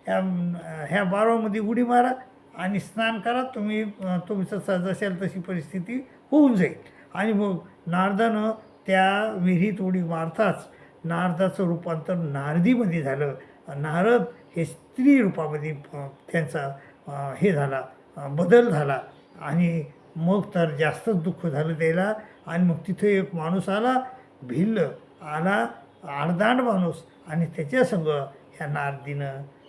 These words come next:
लग्न केलं. साठ लेकरं झाली, साठ, साठ संवत्सर, आणि ते साठही लेकरं वारून गेले. आणि पुन्हा दुःख,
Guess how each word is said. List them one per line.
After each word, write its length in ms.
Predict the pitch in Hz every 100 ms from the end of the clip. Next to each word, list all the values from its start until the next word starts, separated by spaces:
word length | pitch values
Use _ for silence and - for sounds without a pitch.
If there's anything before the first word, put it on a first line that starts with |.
| -
लग्न 320 | 160 147 175
केलं. 400 | 185 190 175 185 190 - - - -
साठ 460 | 208 214 226 240 -
लेकरं 300 | 165 - 147
झाली, 240 | 120 120
साठ, 600 | - - - 175 127 - - - - - -
साठ 260 | 208 185 147 -
संवत्सर, 500 | 196 202 214 - 190 143 - - _ -
आणि 180 | 175 175 143
ते 120 | 160
साठही 680 | - 196 185 185 - 302 262
लेकरं 320 | 202 180 160
वारून 380 | 160 151 165 170
गेले. 460 | 170 180 196 196 - - - -
आणि 180 | 147 147
पुन्हा 360 | 143 226 269
दुःख, 340 | 196 170 -